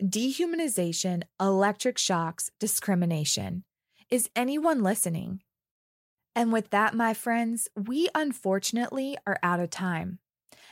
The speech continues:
And I haven't forgotten that I told you last week we would be hearing from a victim herself. And I had every intention of that being the case.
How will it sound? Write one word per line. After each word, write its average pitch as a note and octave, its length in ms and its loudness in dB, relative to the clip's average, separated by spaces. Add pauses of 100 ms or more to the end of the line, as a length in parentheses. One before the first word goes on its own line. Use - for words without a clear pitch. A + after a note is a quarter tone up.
And B3 140 2
I E4 80 4
haven't A4 360 0
forgotten G#3+ 580 0
that G#3+ 120 2
I G#3+ 80 4
told A3+ 320 -2
you A3 100 -2
last E3+ 380 0
week F#3+ 260 -4
we B3 160 0
would C#4 100 0
be C#4 120 0
hearing G3+ 320 -2
from F#3 140 -4
a F3 80 -2
victim D#3+ 340 -6
herself. D#3+ 640 -2 (480)
And B3 160 2
I D4 100 4
had E4 240 0 (100)
every D4 360 0
intention C4+ 640 -2 (100)
of G#3 140 0
that F#3+ 220 2
being F3+ 180 0
the E3 100 -2
case. - 580 -4